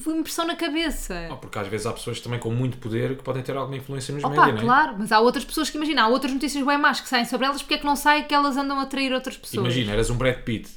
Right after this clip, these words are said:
Speaker 2: não te chegavas ali à frente com cinquenta mil pausitos
Speaker 1: Mas, por exemplo,
Speaker 2: para não
Speaker 1: se
Speaker 2: ser
Speaker 1: o
Speaker 2: uma
Speaker 1: Brad Pitt
Speaker 2: traição?
Speaker 1: trai, toda a gente sabe nos Estados Unidos.
Speaker 2: Porquê?
Speaker 1: Porque é assim.
Speaker 2: Não, podes conseguir abafar, eh, a notícia.
Speaker 1: Mas não consegues, tipo, imagina, por exemplo, isto que aconteceu com o Adam Levine, que é,
Speaker 2: Ok.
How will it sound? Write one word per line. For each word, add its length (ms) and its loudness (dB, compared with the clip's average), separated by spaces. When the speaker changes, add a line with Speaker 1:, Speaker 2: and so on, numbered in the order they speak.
Speaker 2:
não 140 -4
te 80 -4
chegavas 300 0
ali 180 2
à 80 0
frente 260 -2
com 360 0
cinquenta 360 -2
mil 140 2
pausitos 380 2
Speaker 1:
Mas, 0 -
por 80 -4
exemplo, 160 2
Speaker 2:
para 20 2
não 60 2
Speaker 1:
se 60 2
Speaker 2:
ser 60 4
Speaker 1:
o 40 8
Speaker 2:
uma 80 6
Speaker 1:
Brad 160 4
Pitt 80 6
Speaker 2:
traição? 100 0
Speaker 1:
trai, 360 6
toda 200 -2
a 60 -2
gente 200 -2
sabe 180 4
nos 100 -6
Estados 240 -2
Unidos. 500 -6
Speaker 2:
Porquê? 400 0
Speaker 1:
Porque 220 -14
é 40 -6
assim. 220 -12
Speaker 2:
Não, 240 -6
podes 220 -4
conseguir 320 0
abafar, 360 0
eh, 20 0
a 340 -2
notícia. 80 -2
Speaker 1:
Mas 100 0
não 80 2
consegues, 360 0
tipo, 140 -4
imagina, 240 -2
por 80 -10
exemplo, 140 -2
isto 80 -6
que 60 -8
aconteceu 280 -2
com 100 0
o 20 2
Adam 200 0
Levine, 340 -2
que 120 -4
é, 220 -6
Speaker 2:
Ok. 120 -14